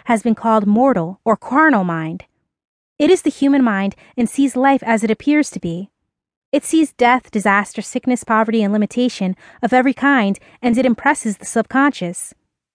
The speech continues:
The superconscious mind is the God mind within each man and is the realm of perfect ideas.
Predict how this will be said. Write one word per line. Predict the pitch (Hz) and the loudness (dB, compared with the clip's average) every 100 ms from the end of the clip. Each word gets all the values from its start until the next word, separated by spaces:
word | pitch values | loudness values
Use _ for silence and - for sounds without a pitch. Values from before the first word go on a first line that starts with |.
| _ _ _ _ - | _ _ _ _ -8
The | 202 | -8
superconscious | - - 370 - 311 - 208 202 175 - | -6 2 2 4 0 2 0 0 -6 -2
mind | 202 180 175 180 - | 0 0 -2 -6 -4
is | 208 196 - | -2 -2 -4
the | 175 | -8
God | - 202 233 208 | 0 2 2 2
mind | 185 170 175 180 | -2 -2 -2 -4
within | 233 214 220 | -4 -2 0
each | 214 269 - | 0 -2 0
man | 277 277 175 175 - _ _ _ _ 226 | 0 0 0 -4 -12 _ _ _ _ -2
and | 220 | 0
is | 214 | 0
the | 196 | -2
realm | 175 208 247 262 | 0 2 4 2
of | 208 - | 0 -4
perfect | - 262 - 294 - | -2 -2 0 -4 0
ideas. | 220 226 202 175 175 180 - | 0 2 0 0 -4 -8 -12